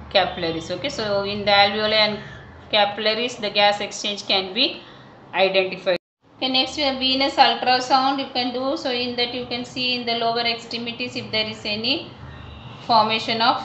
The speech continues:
thrombosis. Okay, thrombosis can be identified in the deep veins. Okay, and in blood you have to do a D dimer. D dimer is mainly for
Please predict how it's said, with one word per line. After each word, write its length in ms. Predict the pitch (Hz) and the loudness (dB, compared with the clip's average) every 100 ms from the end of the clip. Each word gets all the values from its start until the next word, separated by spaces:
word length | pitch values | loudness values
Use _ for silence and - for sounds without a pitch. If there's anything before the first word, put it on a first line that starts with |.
| - - | -10 2
thrombosis. 840 | 214 202 190 190 - 170 - - | 4 4 2 -4 -6 -10 -12 -10
Okay, 160 | 196 254 | -10 -8
thrombosis 680 | 262 226 220 214 220 220 - | 0 2 2 -2 -6 -8 -4
can 200 | 202 196 | -4 -2
be 140 | 202 | 2
identified 680 | 190 190 196 220 240 285 - - - - - - - 196 | 2 2 -2 -2 0 0 -2 -12 -20 -20 -20 -20 -14 -6
in 320 | 208 208 202 | -4 -2 2
the 340 | 214 294 277 202 | 4 4 0 -4
deep 160 | 214 - 185 | -6 -8 -10
veins. 460 | 180 175 160 - - - - - - - - - - - - - - - - - - | -4 -2 -2 -8 -14 -16 -20 -20 -20 -20 -20 -20 -20 -20 -20 -20 -20 -20 -20 -18 -14
Okay, 300 | 214 - 254 | -10 2 6
and 240 | 240 240 | 6 4
in 280 | 233 254 269 | 0 0 -2
blood 360 | 233 233 233 240 | 2 2 4 2
you 120 | 240 | 2
have 300 | 226 220 220 | 4 2 0
to 80 | 226 | -8
do 240 | 220 233 | -4 0
a 180 | 233 226 | 2 2
D 220 | 233 226 | 0 0
dimer. 500 | 233 233 233 254 262 247 | 2 2 2 2 2 0
D 160 | 226 | 0
dimer 360 | 220 220 220 220 | 0 0 -2 -6
is 160 | 220 | -6
mainly 600 | 214 208 208 208 220 220 - | -4 -4 -4 -4 -4 -6 -4
for 480 | 220 208 208 208 | 2 6 6 4